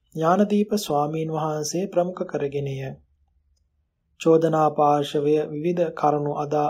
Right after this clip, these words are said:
අලලා චෝදනා ඉදිරිපත් කරන විට එම චෝදනා ප්‍රතික්ෂේප නොකර විනයට අනුව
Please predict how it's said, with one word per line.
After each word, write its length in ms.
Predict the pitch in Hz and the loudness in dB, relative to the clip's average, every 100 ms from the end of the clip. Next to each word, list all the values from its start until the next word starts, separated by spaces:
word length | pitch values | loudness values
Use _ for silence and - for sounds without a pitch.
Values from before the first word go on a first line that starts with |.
| - | -2
අලලා 440 | 151 151 147 165 214 _ _ _ _ - | -2 0 0 0 -4 _ _ _ _ -10
චෝදනා 420 | - 180 190 196 175 | 0 2 2 0 0
ඉදිරිපත් 480 | 151 165 170 175 175 | -2 -4 -2 -2 0
කරන 260 | 170 160 156 | -4 -2 -4
විට 260 | 147 147 208 180 - _ _ _ _ _ _ 180 | -4 -2 -2 -2 -6 _ _ _ _ _ _ 2
එම 120 | 208 | 4
චෝදනා 480 | 220 202 196 196 202 196 | 4 2 0 0 0 0
ප්‍රතික්ෂේප 600 | 160 151 165 175 170 170 | 0 0 -2 -2 -2 -2
නොකර 380 | 151 143 160 147 131 - _ _ _ _ _ - | -2 0 0 0 -2 -10 _ _ _ _ _ -4
විනයට 440 | 165 185 190 185 | 0 2 2 2
අනුව 320 | 156 160 175 | 2 2 2